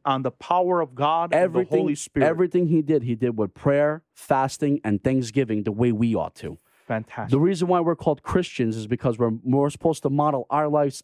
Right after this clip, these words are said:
Speaker 2: after Christ.
Speaker 1: Yep. Very
Speaker 2: So
Speaker 1: good.
Speaker 2: we would say to ourselves, "Well, Lord, we can't do what you did because you're, you're God.
Speaker 1: Yeah.
Speaker 2: How can we do that?"
Speaker 1: That's not, it's not fair.
Speaker 2: We can't use that because look what he said. He said that he, he, what he did was he didn't grasp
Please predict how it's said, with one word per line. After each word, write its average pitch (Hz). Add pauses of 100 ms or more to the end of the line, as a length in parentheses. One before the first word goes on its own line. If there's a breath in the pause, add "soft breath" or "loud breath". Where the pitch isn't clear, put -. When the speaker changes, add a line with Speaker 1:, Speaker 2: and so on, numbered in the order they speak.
Speaker 2:
after 113
Christ. 160
Speaker 1:
Yep. 127 (480)
Very 120
Speaker 2:
So 175
Speaker 1:
good. 151 (120)
Speaker 2:
we 208
would 233
say 220
to 196
ourselves, 165
"Well, 165
Lord, 226
we 202
can't 196 (100)
do 214
what 262
you 156
did 147
because 160
you're, 247 (160)
you're 160
God. 277
Speaker 1:
Yeah. 107 (100)
Speaker 2:
How 214
can 233
we 226
do 262
that?" 90
Speaker 1:
That's 147
not, 165
it's 139
not 175
fair. 240
Speaker 2:
We 160
can't 160
use 156
that 113
because 135
look 165
what 180
he 170
said. 135 (220 soft breath)
He 143
said 139
that 131
he, 139
he, 135 (380)
what 147
he 143
did 170
was 170
he 160
didn't 165 (720)
grasp 156